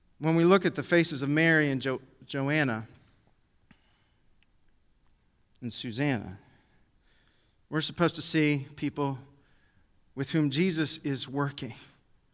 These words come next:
and he's loving. And he's simply saying, "Wherever you're at, you just come follow after me.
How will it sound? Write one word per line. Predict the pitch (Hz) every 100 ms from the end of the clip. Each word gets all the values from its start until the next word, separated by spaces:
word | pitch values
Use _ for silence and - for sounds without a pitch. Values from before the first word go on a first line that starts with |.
| _ _ _ _ _ _ -
and | 127
he's | 120
loving. | 117 127 135 110 110 - _ _ _ _ _ _ _ _ _ _
And | 131
he's | 123
simply | 190 185
saying, | 196 165 151 147
"Wherever | 143 139 160 185
you're | 170 143
at, | 147 165 -
you | 147
just | 143 147 -
come | 156 143
follow | 147 143 147 135
after | 135 143
me. | 165 220